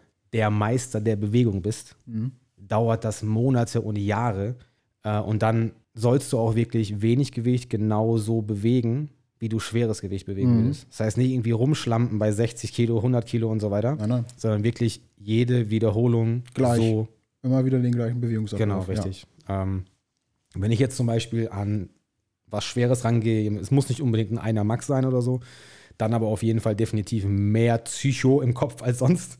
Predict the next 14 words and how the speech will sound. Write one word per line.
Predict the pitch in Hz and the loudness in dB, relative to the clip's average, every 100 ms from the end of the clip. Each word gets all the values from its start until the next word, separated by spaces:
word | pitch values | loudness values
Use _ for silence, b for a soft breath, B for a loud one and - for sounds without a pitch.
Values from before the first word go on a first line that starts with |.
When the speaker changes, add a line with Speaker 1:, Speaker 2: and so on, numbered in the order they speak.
| B | B
Speaker 2:
Mhm. | 135 123 156 B B - | 0 0 0 B B -4
Speaker 1:
Äh, | |
aber | 120 120 117 113 113 113 113 113 101 _ _ _ _ _ _ _ - | 0 2 0 -2 0 2 2 0 -4 _ _ _ _ _ _ _ -8
ich | 107 | 0
sag | 139 | 2
mal, | 131 | 2
ich | 123 - | 0 -4
sag | - - 127 | -6 -4 -2
das | 127 | -2
immer | 127 123 | 2 2
so: | 117 117 113 _ | 2 0 -2 _
Das | 120 123 | -6 -4
ist | - - | -6 -6
Krieg. | 113 - | -10 -10